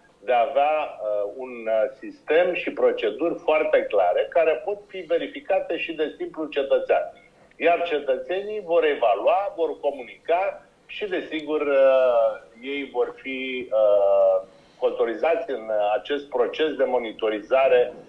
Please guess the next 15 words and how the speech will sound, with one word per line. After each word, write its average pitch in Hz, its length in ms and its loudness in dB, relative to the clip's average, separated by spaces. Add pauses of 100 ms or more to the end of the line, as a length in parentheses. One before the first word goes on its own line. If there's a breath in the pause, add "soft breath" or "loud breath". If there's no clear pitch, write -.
(120)
a 123 160 0
activității 110 720 -6
societăților. - 880 -4 (680 soft breath)
Uh, 117 400 4 (260)
dar, 151 240 2
repet, - 560 0 (300)
nimeni 190 520 -4
să 139 140 -4 (100)
nu-și 147 240 -12
închipuie 117 580 -4
că 165 80 4
atunci 160 500 0
când 135 140 -6
ninge, 110 600 -2 (300)
avem 135 500 2